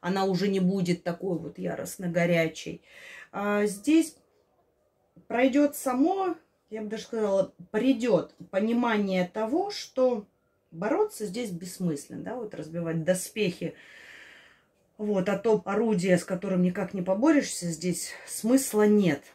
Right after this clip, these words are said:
М, придёт обращение в свой собственный внутренний мир, что этот человек, э, вносит дисгармонию в м-,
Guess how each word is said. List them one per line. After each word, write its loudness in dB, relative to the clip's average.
М, 0
придёт 2
обращение 0
в -6
свой -2
собственный -4
внутренний -2
мир, 4
что 2
этот -4
человек, 0
э, -2
вносит -2
дисгармонию -2
в -10
м-, 0